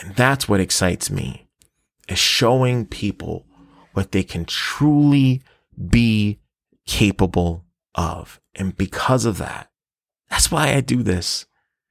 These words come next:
And because of that, when I see people start to change their life <laughs> and I start to see them excel in life,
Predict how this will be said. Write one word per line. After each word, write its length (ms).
And 80
because 340
of 120
that, 320
when 160
I 80
see 380
people 380
start 260
to 80
change 540
their 180
life 600
<laughs> 320
and 80
I 40
start 320
to 100
see 360
them 380
excel 600
in 120
life, 320